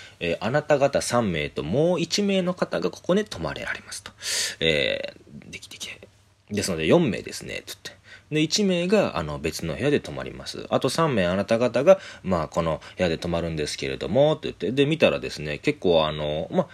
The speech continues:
えー、小太りのですね、僕らよりはちょっと年上かなというような眼鏡かけた優しそうな方がもう一人、えー、いてですね。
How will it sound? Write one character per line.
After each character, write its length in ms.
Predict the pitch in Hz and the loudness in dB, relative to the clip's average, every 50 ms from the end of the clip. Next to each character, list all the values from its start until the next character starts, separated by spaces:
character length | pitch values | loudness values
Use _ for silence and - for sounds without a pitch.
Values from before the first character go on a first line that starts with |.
| - - - - - | -20 -20 -20 -14 -6
え 320 | - 82 82 82 82 87 90 | -2 0 0 2 2 0 -2
ー、 20 | |
小 140 | - - 90 | -2 -4 -4
太 260 | 90 104 - - 92 | -2 -2 0 2 2
り 120 | 90 87 80 | 2 2 0
の 100 | 80 73 | -2 -4
で 100 | 78 76 | -4 -6
す 140 | - - | -6 -6
ね、 140 | 78 80 78 | -6 -6 -4
僕 280 | 73 76 82 - - 131 | -4 -6 -6 -2 0 0
ら 80 | 151 | 2
よ 140 | 147 147 147 | 2 2 2
り 60 | 156 | 2
は 40 | 165 | 0
ち 80 | 147 - | -2 -4
ょ 40 | 147 | -6
っ 20 | |
と 80 | - 127 | -10 -10
年 400 | - - 117 107 - - 120 127 | -8 -6 -6 -4 -2 0 0 2
上 180 | 127 139 160 | 2 2 0
か 140 | 156 - 147 | 0 0 -2
な 160 | 147 165 165 | 0 0 -2
と 120 | 160 - 147 | 0 2 0
い 20 | |
う 20 | |
よ 60 | 139 123 | 2 2
う 20 | |
な 100 | 120 107 | 2 0
眼 140 | 98 98 101 | 2 2 2
鏡 220 | 107 107 104 95 | 2 2 0 0
か 100 | 95 90 | 0 0
け 100 | 78 87 | -2 0
た 80 | 78 80 | 0 0
優 80 | 82 | 0
し 140 | 80 87 82 | 0 0 -2
そ 340 | - - - 117 120 127 139 | -2 0 2 2 4 4 4
う 40 | 135 | 2
な 80 | 113 92 | 2 0
方 240 | - 85 - 82 69 | -2 -2 -2 -2 -2
が 80 | 73 | -2
も 180 | 76 78 76 76 | -2 -2 -2 -4
う 20 | |
一 140 | 73 - 78 | -4 -4 -6
人、 160 | 71 67 - - - - - - - - | -6 -6 -8 -12 -14 -14 -14 -16 -14 -10
え 180 | - 69 69 69 | -6 -6 -4 -4
ー、 40 | |
い 60 | 69 67 | -6 -6
て 140 | - 69 | -6 -6
で 100 | 64 55 | -6 -6
す 120 | - - - | -10 -10 -10
ね。 200 | 67 67 65 | -10 -10 -10